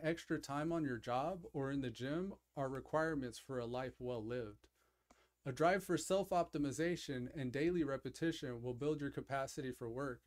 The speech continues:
and give you confidence that you can take on more. With discipline as your engine, your workload and output will double, then triple. What you won't see, at least not at first,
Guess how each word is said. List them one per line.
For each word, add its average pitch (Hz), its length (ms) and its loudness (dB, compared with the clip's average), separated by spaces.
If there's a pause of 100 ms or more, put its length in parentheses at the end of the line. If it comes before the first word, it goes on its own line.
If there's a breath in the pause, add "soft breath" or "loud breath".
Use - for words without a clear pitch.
(100)
and 131 140 -4
give 131 160 -4
you 123 60 -4
confidence 139 640 -4
that 117 280 -4
you 131 140 -6
can 127 180 -8
take 131 240 -6
on 110 220 -4
more. 113 360 -6 (640 soft breath)
With 135 160 -2
discipline 180 500 2
as 156 180 2
your 139 120 0
engine, 185 540 0 (1000)
your 131 140 0
workload 165 640 4
and 160 280 2
output 147 500 2
will 120 180 -6
double, 127 400 -4 (200)
then 156 220 6
triple. 120 480 -2 (440 soft breath)
What 156 160 4
you 147 80 2
won't 202 240 4
see, 156 380 2
at 135 120 -4
least 160 200 4
not 147 180 2
at 110 140 -6
first, 147 360 0